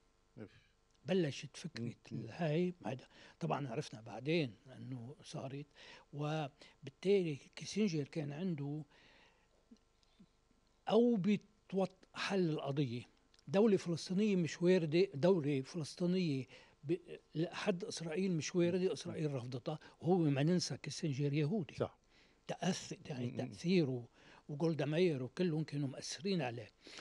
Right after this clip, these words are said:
Speaker 2: ف، آه، نحن صار عنا همين، يعني، نعبر عنهم هنا. أو الوطن البديل، إنه نصير بكرة يحلوا كل المشكلة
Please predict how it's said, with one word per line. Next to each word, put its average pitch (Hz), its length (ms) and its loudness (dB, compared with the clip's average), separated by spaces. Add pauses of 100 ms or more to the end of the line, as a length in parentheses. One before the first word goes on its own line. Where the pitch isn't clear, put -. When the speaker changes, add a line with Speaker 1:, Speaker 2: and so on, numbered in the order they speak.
(200)
Speaker 2:
ف، - 120 -12 (1200)
آه، 151 680 -6
نحن 143 460 -2 (600)
صار 143 260 -10
عنا 160 360 0
همين، 170 360 0 (680)
يعني، 147 120 -6
نعبر 139 460 -4
عنهم 139 360 -4
هنا. 123 140 -14 (480)
أو 208 160 4
الوطن 180 400 0
البديل، 135 720 -2
إنه 147 120 -4
نصير 156 440 0
بكرة 135 480 -8 (360)
يحلوا 170 400 2
كل 185 260 0
المشكلة 151 680 -4